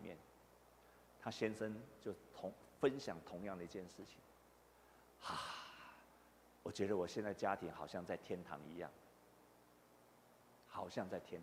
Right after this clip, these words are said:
堂一样。”顺序对了，上帝第一位，家庭第二位，就改变了这个家庭。你也可以做得到。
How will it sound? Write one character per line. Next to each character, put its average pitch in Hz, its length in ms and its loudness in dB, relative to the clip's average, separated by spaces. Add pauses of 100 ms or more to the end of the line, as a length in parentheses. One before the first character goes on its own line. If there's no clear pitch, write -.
堂 73 100 -10 (180)
一 80 60 -12
样。” - 80 -14 (920)
顺 135 340 0
序 - 280 -6
对 - 120 0
了， 52 80 -4 (580)
上 117 220 2
帝 107 120 4
第 98 220 0
一 92 60 -4
位， 92 200 -2 (100)
家 95 260 -4
庭 80 100 -8 (100)
第 87 140 -4
二 80 100 -2
位， 78 120 -6 (960)
就 98 140 0
改 76 220 2
变 95 200 2
了 76 100 -4
这 87 80 -6
个 73 100 -6
家 62 160 -6 (120)
庭。 - 100 -18 (1900)
你 95 120 0
也 82 100 2
可 95 100 -6
以 82 60 0
做 80 200 -4
得 71 100 -8
到。 - 180 -6